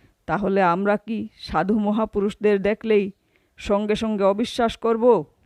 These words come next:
তাঁদের সন্দেহ করব? শ্রী শ্রী বাবামণি বললেন,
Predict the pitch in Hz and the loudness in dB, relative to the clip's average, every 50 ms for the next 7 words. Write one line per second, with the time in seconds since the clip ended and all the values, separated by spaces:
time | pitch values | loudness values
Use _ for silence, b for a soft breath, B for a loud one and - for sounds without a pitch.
0 | _ _ _ _ _ _ _ _ _ _ _ _ - 156 160 160 175 190 208 214 | _ _ _ _ _ _ _ _ _ _ _ _ -6 -4 -2 -2 0 0 0 0
1 | 202 202 - 220 202 208 208 226 226 226 240 226 - 233 233 226 247 233 202 156 | 0 -2 -2 -2 -2 0 0 0 2 2 0 2 2 2 2 4 4 4 2 2
2 | 160 - _ _ _ _ _ _ _ - - 226 233 233 - - 262 196 202 190 | -2 -8 _ _ _ _ _ _ _ -14 -6 -6 -6 -6 -6 -6 -4 0 0 2
3 | 190 196 190 196 202 202 190 185 190 190 196 190 180 - - | 2 2 0 -2 -2 -4 -2 -2 -2 -2 0 -2 -2 -2 -4